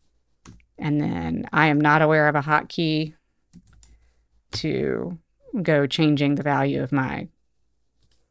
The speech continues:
passives, so I will do that with my mouse. And then zoom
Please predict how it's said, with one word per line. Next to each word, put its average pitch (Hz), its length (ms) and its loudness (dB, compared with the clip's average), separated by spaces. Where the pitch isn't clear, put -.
passives, 139 480 0
so - 460 -8
I - 140 -6
will - 260 -8
do 147 140 -4
that 139 180 -2
with 139 160 -6
my - 100 -6
mouse. 151 540 -4
And 147 280 -2
then - 420 -2
zoom 170 760 2